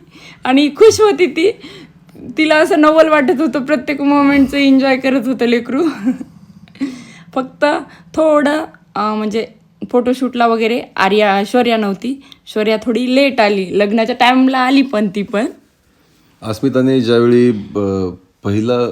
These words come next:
Speaker 2: व्हिडिओ पोस्ट केला होता आणि त्याच्यावर टायटल काहीतरी दुसरं लग्न वगैरे असं काही दिलं होतं, तर त्या दिवशी मलाही माझ्या मित्रांची बरीच काही फोन आले की नेमकं <laughs> काय ते आम्हाला काही समजलं नाही म्हणून. तर ते थोडंसं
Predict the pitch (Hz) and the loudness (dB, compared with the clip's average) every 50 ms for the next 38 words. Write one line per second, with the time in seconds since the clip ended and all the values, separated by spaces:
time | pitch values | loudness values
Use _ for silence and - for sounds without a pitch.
0 | - - - 104 104 101 107 107 104 101 - 104 101 92 - - 104 101 98 95 | -8 -10 -8 -6 -2 -2 0 0 -2 -2 -2 -4 -4 -4 -4 -6 -4 -2 -2 -2
1 | 98 92 90 - 98 95 95 87 82 90 80 95 98 92 87 92 90 85 90 92 | -2 -4 -4 -4 -6 -4 -4 -6 -8 -8 -8 -8 -8 -8 -8 -8 -8 -8 -8 -8
2 | 87 - 92 82 90 92 87 80 82 85 - 92 95 92 92 90 92 90 90 90 | -8 -8 -8 -6 -6 -6 -6 -8 -8 -8 -6 -6 -4 -4 -6 -6 -6 -6 -6 -6
3 | 95 90 85 85 85 90 90 90 87 98 104 101 98 85 82 95 117 127 - - | -6 -6 -6 -6 -6 -6 -4 -4 -2 0 0 0 0 0 -2 -4 -6 -6 -8 -18
4 | - _ _ - - - - 98 85 - 107 104 104 101 92 110 101 101 107 117 | -20 _ _ -20 -18 -10 -10 -8 -6 -4 -4 -2 -2 -4 -4 -2 -2 -2 0 0
5 | 120 113 110 104 101 101 101 98 92 101 95 95 87 90 90 92 92 92 87 92 | 0 0 0 0 0 0 0 0 -2 -2 -4 -4 -4 -6 -6 -4 -4 -6 -6 -6
6 | 98 92 82 82 95 95 95 90 92 92 - - 92 - - - 302 269 208 - | -6 -6 -6 -4 -4 -4 -4 -4 -4 -6 -4 -2 0 0 4 4 4 4 4 4
7 | 95 92 90 87 - - - 104 110 110 98 - 101 98 95 92 92 90 85 87 | 2 0 0 -2 -4 -2 0 0 0 0 -2 -2 -2 0 0 0 0 -2 -4 -8
8 | - - - - 92 95 95 95 85 92 87 85 - 90 95 98 95 92 92 92 | -12 -12 -10 -6 -4 -4 -4 -2 -4 -4 -6 -4 -2 0 0 2 2 2 0 0
9 | 90 90 87 85 85 85 92 113 131 269 254 - - - - - - - - - | 0 0 0 0 -2 -2 -2 -2 -4 -6 -8 -12 -14 -16 -16 -18 -20 -20 -20 -20
10 | _ - - 160 156 - - - 170 170 - - - - 147 185 180 208 202 | _ -6 -6 -6 -6 -6 -6 -4 -4 -4 -4 -6 -2 0 2 2 2 2 0